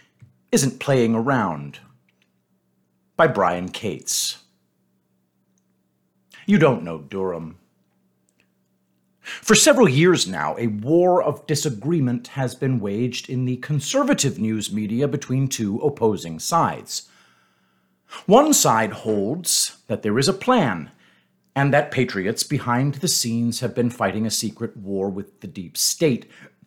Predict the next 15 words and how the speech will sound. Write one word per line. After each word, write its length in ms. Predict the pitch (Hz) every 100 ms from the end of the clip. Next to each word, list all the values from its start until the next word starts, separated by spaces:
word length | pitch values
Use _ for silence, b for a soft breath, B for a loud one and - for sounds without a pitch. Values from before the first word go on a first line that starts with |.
| _ _ _ _ _ _
Many 240 | 143 190 175
of 100 | 117
these 140 | 127
patriots 520 | - 120 - 101 143
are 120 | 147 131
found 320 | 135 127 127
inside 400 | 131 - 127 123
the 60 |
federal 360 | 123 156 139 151
government, 480 | 151 160 170 98 80
in 140 | 98
the 120 | 120
F 140 | 117 117
B 160 | 123
I, 300 | 131 151 92